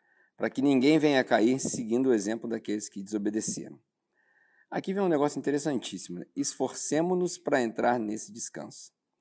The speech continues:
É, eu ouvi esses dias um negócio muito interessante que, é, me fez pensar. Salvação é pela graça. Amém? Amém. Ninguém faz nada pra ganhar a sua salvação. Só que a graça, ela exclui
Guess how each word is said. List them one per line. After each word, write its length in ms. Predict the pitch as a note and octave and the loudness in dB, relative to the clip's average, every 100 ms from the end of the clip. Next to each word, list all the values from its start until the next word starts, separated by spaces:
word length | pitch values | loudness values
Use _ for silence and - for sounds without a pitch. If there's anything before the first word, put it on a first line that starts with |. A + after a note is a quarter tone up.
| - _ _ _ _ _ _ _ D4+ - _ | -20 _ _ _ _ _ _ _ -20 -20 _
É, 220 | G2 F#2+ - | -6 -4 2
eu 140 | C3+ | 4
ouvi 220 | D3+ C3+ | 6 4
esses 260 | C#3 - G#2 | 2 0 -2
dias 240 | B2 A2+ | 0 0
um 60 | A2 | 0
negócio 380 | G#2+ A2+ A2+ A#2 | 0 -2 -2 -2
muito 220 | C3 C3 | -2 -2
interessante 800 | B2 G#2+ G2 G2 G#2+ - - - | 0 0 -2 -4 -6 -8 -12 -10
que, 420 | A2 G2+ F#2+ - _ | -6 -4 -4 -6 _
é, 240 | - G2 F#2 | -6 -4 -2
me 160 | G2 | -4
fez 260 | F#2+ A2 G#2 | -2 -2 0
pensar. 500 | A#2 G2+ - F2+ - _ _ _ _ _ _ _ _ _ _ _ _ _ _ _ _ _ | -2 -2 -2 -6 -10 _ _ _ _ _ _ _ _ _ _ _ _ _ _ _ _ _
Salvação 600 | - E3+ E3 A#2+ D#3+ E3 | 10 12 12 8 6 6
é 40 | |
pela 220 | E3 E3+ | 6 4
graça. 500 | C3+ A#2 G2+ - - _ _ _ _ _ _ _ _ | 6 4 2 -8 -20 _ _ _ _ _ _ _ _
Amém? 360 | G#2 B2 D3+ - _ _ _ _ _ - | -4 -4 -4 -10 _ _ _ _ _ -18
Amém. 320 | - G#2 F#2 _ _ | -10 -8 -10 _ _
Ninguém 260 | A#2+ C#3+ C#3+ | -8 -8 -4
faz 180 | A#2+ | -4
nada 240 | G#2+ A2+ A#2 | -2 -4 -4
pra 100 | A2+ | -6
ganhar 200 | G#2+ G#2 | -6 -8
a 20 | |
sua 140 | - | -12
salvação. 420 | - G2+ G#2 B2+ - _ _ _ _ - _ | -8 -8 -8 -16 -20 _ _ _ _ -20 _
Só 180 | - F3 | 2 4
que 80 | F3 | 6
a 80 | A#2 | 8
graça, 600 | B2+ D3+ - - - - | 8 8 4 -6 -10 2
ela 280 | C3+ C3 G#2 | 6 6 4
exclui 640 | - - - B2+ C#3 G#2 | 0 -8 -4 0 0 0